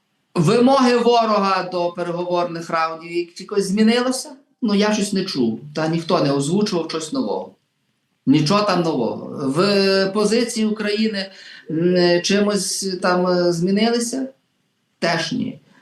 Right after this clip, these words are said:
Ну, відповідно, це залишається просто як така данина процесу. Хіба би то були якісь, знаєте, там,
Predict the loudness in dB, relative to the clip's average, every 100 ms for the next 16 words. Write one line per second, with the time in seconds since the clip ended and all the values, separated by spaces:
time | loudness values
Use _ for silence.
0 | _ -2 2 2 2 0 0 2 2 2
1 | 0 0 -2 -4 -4 -4 -4 -4 -4 -2
2 | -4 -2 -2 -2 -4 -6 -4 -2 0 0
3 | -2 -4 -6 -14 -12 -10 -12 -16 -20 _
4 | _ 0 2 4 2 2 0 -2 -2 -2
5 | -2 -4 -6 -6 -4 -2 -4 -6 -2 -2